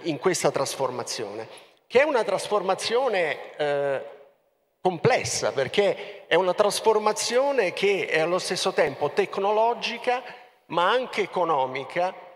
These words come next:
e sociale. Quindi per questo è importante sapere dai cittadini quali sono le loro aspettative, perché solo così si riesce a costruire poi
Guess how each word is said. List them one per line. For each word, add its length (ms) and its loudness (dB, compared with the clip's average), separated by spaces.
e 120 0
sociale. 880 -4
Quindi 420 -2
per 280 0
questo 840 0
è 160 -4
importante 840 0
sapere 400 2
dai 160 0
cittadini 680 -4
quali 300 0
sono 420 2
le 80 -2
loro 240 0
aspettative, 760 -4
perché 260 -2
solo 300 0
così 400 -8
si 160 -8
riesce 300 0
a 40 2
costruire 640 0
poi 420 2